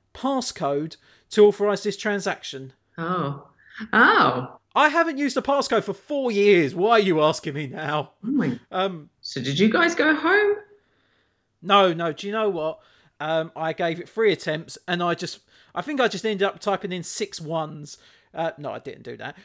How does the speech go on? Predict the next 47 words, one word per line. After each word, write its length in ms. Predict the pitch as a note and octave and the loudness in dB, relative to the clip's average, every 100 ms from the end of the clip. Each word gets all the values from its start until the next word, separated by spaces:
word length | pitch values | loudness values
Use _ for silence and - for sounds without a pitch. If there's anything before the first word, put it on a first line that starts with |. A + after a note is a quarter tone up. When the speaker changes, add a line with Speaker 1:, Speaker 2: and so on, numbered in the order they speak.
| - | -2
Speaker 1:
Um, 200 | F#3+ F#3+ | -2 0
I 140 | G#3+ | 0
entered 220 | A#3 G#3 - | 0 -4 -2
some 260 | G#3+ G3 | -2 2
random 320 | G#3 G3+ F#3+ | 2 2 -2
number 300 | F#3+ F#3 E3+ | -2 -2 0
and 80 | E3+ | -2
it 100 | F3 | 0
worked. 400 | F#3 F3+ D3+ - | 4 4 4 0
I 80 | E3 | 0
don't 220 | A3+ A3+ | 0 0
know 80 | G#3+ | -2
if 120 | F#3+ | -4
the 80 | - | -4
phone 280 | - G#3 G3 | 0 0 0
just 200 | F#3 - | -4 -2
gave 300 | G3 G3 G#3+ | 0 0 0
up 220 | G#3+ F#3+ | -2 -2
or 80 | E3+ | -6
if 100 | F#3 | -6
it 160 | E3+ | -10
just 220 | F3+ F3 F3+ | -8 -8 -6
was 180 | F#3 | -6
the 100 | F#3 | -6
correct 320 | F3+ F3+ - F3+ | -8 -8 -8 -8
one. 220 | F3+ E3+ - _ | -8 -8 -16 _
But 80 | A#3 | -4
it 40 | A3+ | 0
was 100 | G3+ | 2
like, 160 | G#3+ | 0
"Yep, 200 | B3 - | -2 -2
there 120 | A#3 | 0
we 80 | G#3 | 0
go, 160 | G3 G3 | 0 -2
payments 340 | - G#3+ F3 | -4 -8 -8
processed." 440 | - E3 D#3+ D#3 A3+ | -10 -10 -10 -12 -10
I 40 | |
was 120 | G#3+ | -8
like, 100 | F3 | -10
"Oh, 100 | D3+ D#3 | -16 -20
thank 320 | - G#3 E3+ _ _ | -18 -18 -18 _ _
God 200 | - A#3 | -2 -2
for 140 | - E3 | -6 -8
that." 240 | - - _ _ | -10 -18 _ _
Speaker 2:
Oh 60 | D#4 | -2
my 200 | G3+ C3 - | 0 -2 -10
goodness. 360 | - B2+ - | -10 -10 -10